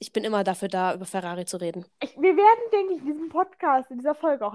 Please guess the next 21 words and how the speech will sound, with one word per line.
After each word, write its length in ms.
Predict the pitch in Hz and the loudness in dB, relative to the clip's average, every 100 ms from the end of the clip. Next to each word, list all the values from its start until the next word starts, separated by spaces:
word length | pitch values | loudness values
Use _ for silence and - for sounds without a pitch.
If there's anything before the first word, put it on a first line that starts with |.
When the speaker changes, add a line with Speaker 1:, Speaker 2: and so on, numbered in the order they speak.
| 233 | -4
Speaker 2:
öfters 360 | - - 349 - | -4 -4 -6 -4
noch 140 | 294 | -4
zurückkommen. 500 | - 269 - 202 175 - _ _ | -2 -6 -6 -8 -8 -10 _ _
Aber 140 | - 220 | 4 6
Speaker 1:
Ja. 80 | - | 4
Speaker 2:
ich 80 | - - | -2 4
finde, 480 | 415 370 294 302 - - | 4 6 4 4 0 -2
in 100 | 294 | 0
diesem 180 | 320 294 | 0 2
Qualifying 720 | 403 370 330 - 247 226 269 - | 6 6 4 0 0 0 -4 -16
hat 100 | - | -12
Ferrari 420 | 254 254 262 277 | -2 2 2 -2
schon 160 | - 240 | -8 -10
wieder 120 | 214 | -10
gezeigt, 540 | 254 - 285 240 214 _ _ _ | -10 -8 -4 -2 -4 _ _ _
dass 200 | _ 175 | _ -16
es 60 | - | -8
nicht 240 | 254 - | -8 -8
ihr 140 | 269 226 | -6 -4
Wochenende 420 | 226 180 202 190 | -4 -4 -4 -6
ist. 180 | 190 | -6